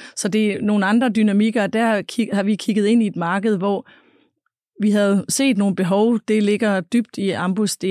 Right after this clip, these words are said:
N A at se et behov hos kunderne, og så sammen med kunderne udvikle nogle løsninger.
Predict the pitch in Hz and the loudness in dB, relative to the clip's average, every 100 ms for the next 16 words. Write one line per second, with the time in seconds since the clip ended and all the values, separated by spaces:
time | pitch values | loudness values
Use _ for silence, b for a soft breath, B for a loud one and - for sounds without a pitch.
0 | 185 202 208 - 185 - 214 185 190 202 | -2 -2 -2 -4 -4 -2 -2 -2 -4 -4
1 | 185 185 208 226 214 - 196 214 214 180 | -2 0 0 0 -2 0 0 2 2 0
2 | 180 208 220 214 185 175 196 202 208 190 | -2 -2 0 0 -2 -2 0 2 2 0
3 | 202 196 190 190 180 B B B B - | 0 0 -2 -2 -6 B B B B -2
4 | 190 196 208 - 185 | 0 0 0 -2 -2